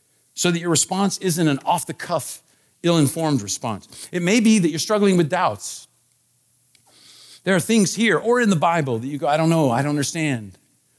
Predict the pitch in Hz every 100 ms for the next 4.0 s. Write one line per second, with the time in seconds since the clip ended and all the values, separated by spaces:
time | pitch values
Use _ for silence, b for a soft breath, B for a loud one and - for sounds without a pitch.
0 | - 165 269 254 208 151 113 - 98 78
1 | 73 _ _ _ _ b b b b b
2 | _ _ _ _ - 208 277 269 247 202
3 | 202 202 185 156 160 143 127 127 110 95